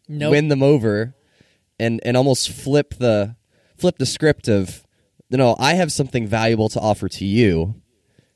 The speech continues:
Speaker 1: Yes.
Speaker 2: and I just want an opportunity to do that." I think that's really, I think that's a great
Speaker 1: Yes.
Speaker 2: insight.
Speaker 1: And it has to be, you know, it has to be real. Don't be making stuff up. Uh,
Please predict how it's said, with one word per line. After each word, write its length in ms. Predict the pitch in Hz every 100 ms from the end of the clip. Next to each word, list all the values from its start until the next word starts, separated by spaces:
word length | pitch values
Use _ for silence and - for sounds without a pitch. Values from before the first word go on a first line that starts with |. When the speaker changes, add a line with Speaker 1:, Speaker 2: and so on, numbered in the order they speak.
| -
Speaker 1:
Yes. 120 | 131
Speaker 2:
and 100 | 117
I 140 | 113
just 240 | 110 117 -
want 100 | 110
an 60 |
opportunity 480 | 104 101 - 104 92
to 120 | 87 80
do 200 | 98 92
that." 180 | 76 -
I 80 | 101
think 180 | 110
that's 220 | 110 95 95
really, 480 | 95 95 90 90 98 _ -
I 60 |
think 120 | 120
that's 140 | 113 -
a 60 |
great 260 | 82 95 90
Speaker 1:
Yes. 80 | 92
Speaker 2:
insight. 340 | - 73 69 _ _ _ _ _ _ _ _ - -
Speaker 1:
And 80 | 208
it 60 | 247
has 180 | 302 339
to 80 |
be, 100 | 302 - 247
you 100 | 226
know, 60 | 214
it 120 | 214
has 260 | 247 294 -
to 80 |
be 140 | 269 247
real. 420 | 254 294 135 131 _ _ - _
Don't 140 | 160 240
be 120 | 269
making 360 | 190 208 277
stuff 440 | 247 - 220 247 -
up. 360 | 233 175 - -
Uh, 220 | 160